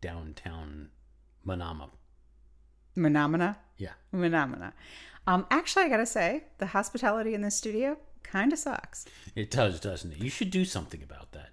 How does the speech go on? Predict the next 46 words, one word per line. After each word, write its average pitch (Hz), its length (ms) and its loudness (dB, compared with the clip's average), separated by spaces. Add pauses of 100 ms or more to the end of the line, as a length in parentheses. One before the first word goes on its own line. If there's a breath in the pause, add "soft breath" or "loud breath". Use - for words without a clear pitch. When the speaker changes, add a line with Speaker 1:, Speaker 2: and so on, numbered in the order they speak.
(140)
Speaker 2:
I? 185 400 12
Speaker 1:
I 165 140 12
think 185 320 0
you 180 80 2
need 135 260 2
to 104 60 -4
have 113 200 -2
a 107 40 -4
conversation 101 760 -2
with 87 140 -6
catering 76 500 -8
about - 260 -14
this. - 320 -18 (160)
Speaker 2:
I 185 540 10
should 339 260 2
have 339 300 6
a - 80 -18
conversation 339 540 2
with 330 100 0
catering 320 360 0
about 320 240 0
this? 339 140 -2
Speaker 1:
Yes, - 280 0
you're, 131 200 2
you're 123 260 4
responsible 117 640 -2
for 107 280 -4
overall 107 420 0
hospitalities. - 1000 -10 (1000 loud breath)
Speaker 2:
Wait 294 160 8
a 277 40 10
minute, 220 220 8
wait 185 100 6
a 190 40 0
minute, 185 180 2
wait 165 160 0
a 170 40 0
minute. 156 280 -4
When 247 240 4
did 185 220 2
that 185 280 6
get - 220 -6
put - 160 0
in 131 60 -4
the 139 80 -4
contract? - 720 -8